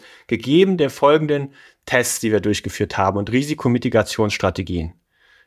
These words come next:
ähm, sind wir der Meinung, dass wir die wichtigsten Risiken an dieser Stelle, dass der Kunde die wichtigsten, äh, Risiken mitigiert hat und dass man deswegen sagen kann, dass das verbleibende Restrisiko, weil es genauso wie du sagst, keine System ist zu hundert Prozent perfekt. Auch n-, ohne,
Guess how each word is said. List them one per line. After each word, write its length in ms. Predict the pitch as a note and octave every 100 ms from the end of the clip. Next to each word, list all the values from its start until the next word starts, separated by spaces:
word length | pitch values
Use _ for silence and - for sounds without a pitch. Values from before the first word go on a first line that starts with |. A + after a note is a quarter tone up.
| -
ähm, 400 | A2+ G#2+ G#2+ G#2
sind 180 | - C#3+
wir 80 | C#3
der 140 | B2
Meinung, 320 | A2+ B2+ E3+
dass 220 | D3 B2+ C3
wir 80 |
die 200 | B2 A#2
wichtigsten 440 | B2 D#3+ D3 - B2+
Risiken 500 | A#2+ B2+ B2+ - A#2+
an 120 | G#2+
dieser 220 | A2+ A#2
Stelle, 560 | A2 - G#2+ G#2 G#2 - -
dass 240 | - G#2
der 100 | A2
Kunde 260 | - A#2+ A2
die 80 |
wichtigsten, 380 | A2+ A2+ A2+ A2+ G#2+ -
äh, 60 | A2+
Risiken 380 | G#2+ A2 A2 G2+
mitigiert 460 | F#2 F#2 B2 F3
hat 300 | G3 A#3 - _ - - -
und 420 | B2 B2+ C3 C3
dass 160 | B2 -
man 140 | A#2
deswegen 440 | A2 D#3+ - C#3+ B2
sagen 300 | A#2 A#2 B2+
kann, 220 | C3 B2
dass 140 | A2
das 120 | A#2 -
verbleibende 540 | G#2+ G2+ A#2 C#3+ A#2+
Restrisiko, 600 | A2+ - G#2+ G2 - G2
weil 120 | G2+
es 120 | G2
genauso 400 | - G#2+ C#3 D#3
wie 60 | D3+
du 80 | D3
sagst, 400 | B2+ F#2 - - -
keine 280 | B2 C#3+ C#3+
System 420 | B2+ - - A2
ist 120 | G#2
zu 120 | -
hundert 220 | A2 G#2+ F#2+
Prozent 320 | - - G2
perfekt. 420 | F#2+ - E2+ -
Auch 220 | A2 B2
n-, 220 | A#2+ C3+ C3+
ohne, 360 | D#3+ F3+ E3+